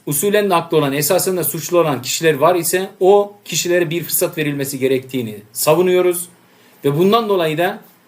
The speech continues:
usulen haklı olan kişilerin de yanındayız. Usul hukuku da çok önemli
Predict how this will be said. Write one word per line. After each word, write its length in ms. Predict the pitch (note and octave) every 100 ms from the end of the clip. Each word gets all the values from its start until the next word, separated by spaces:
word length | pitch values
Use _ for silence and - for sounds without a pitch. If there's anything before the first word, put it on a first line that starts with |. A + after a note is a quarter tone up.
| _ _ _ _ _ _ _ _ _ _
usulen 440 | E3+ - A#3 -
haklı 380 | D#3 F#3 F3 G3+
olan 180 | G3 F3+
kişilerin 560 | - - E3+ F3 F#3
de 40 | A#2+
yanındayız. 720 | G#2+ G2 F#2+ E2+ D#2+ - - _ _ _ _ _ _ -
Usul 240 | C3 G#3
hukuku 340 | E3 E3 D3+ E3+
da 80 |
çok 180 | - G#2
önemli 400 | G#2+ G2 F#2 F2